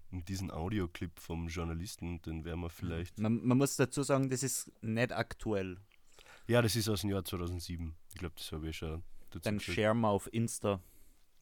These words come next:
Speaker 1: Ja, vielleicht, ähm, äh, die Audioaufnahme von dem Telefongespräch mit dem, mit dem, äh, Geiselnehmer.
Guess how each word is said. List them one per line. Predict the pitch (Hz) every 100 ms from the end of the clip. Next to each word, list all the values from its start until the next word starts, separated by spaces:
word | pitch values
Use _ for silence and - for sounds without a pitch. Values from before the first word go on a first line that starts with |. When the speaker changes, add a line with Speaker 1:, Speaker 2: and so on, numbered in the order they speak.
| _ - - -
Speaker 1:
Ja, | 104 113
vielleicht, | 104 95 90 90 -
ähm, | 85 82 82 - - - - - - - - - - - - - -
äh, | 113 117 120 123 107 - -
die | 113 90
Audioaufnahme | 101 123 107 - 98 90 95 95
von | 90 95
dem | 95 92
Telefongespräch | 98 92 - 95 104 101 - 95 92 92 101
mit | 92 -
dem, | 90 92 - - - - - -
mit | 90 -
dem, | 87 85 85 82 82
äh, | 82 82
Geiselnehmer. | 82 - 92 98 90 90 90